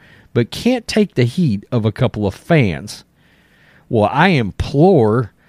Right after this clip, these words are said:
uh, N B A fans to make sure you heckle LeBron James anytime you go to one of these games, if you can somehow stomach going to an N B A game. Uh,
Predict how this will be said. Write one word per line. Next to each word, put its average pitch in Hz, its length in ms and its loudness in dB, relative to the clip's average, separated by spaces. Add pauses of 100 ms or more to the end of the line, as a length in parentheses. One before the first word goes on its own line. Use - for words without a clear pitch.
(400)
uh, 113 180 2
N 127 200 0
B 123 180 4
A 110 120 4
fans 120 540 2
to 110 220 -2
make 151 320 2
sure 151 240 2
you 117 240 0
heckle 156 640 0 (340)
LeBron 127 460 2
James 110 420 -2
anytime 123 640 0
you 110 120 2
go 107 200 0
to 104 120 2
one 98 220 -2
of 95 80 -2
these 85 220 -4
games, 123 560 2
if 104 240 -4
you 101 80 -4
can 87 180 -8
somehow 123 480 0
stomach 135 640 -2
going 90 380 -4
to 101 120 -4
an 85 120 -4
N 85 120 -6
B 78 180 -4
A 76 100 -6
game. 80 420 -8 (720)
Uh, 175 300 4